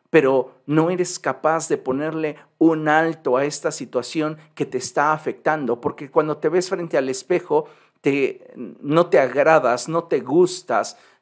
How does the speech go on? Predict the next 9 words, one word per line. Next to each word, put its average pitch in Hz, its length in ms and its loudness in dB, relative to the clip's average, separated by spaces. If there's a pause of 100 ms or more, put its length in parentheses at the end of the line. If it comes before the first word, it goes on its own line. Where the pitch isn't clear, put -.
(300)
te 135 100 -2
sientes 160 1000 -4
inconforme 135 1200 0 (600)
y 147 260 0
eso 170 540 0 (160)
te 143 200 2
hace 165 260 -2
sentir 160 720 -4
inadecuado. 131 1500 -2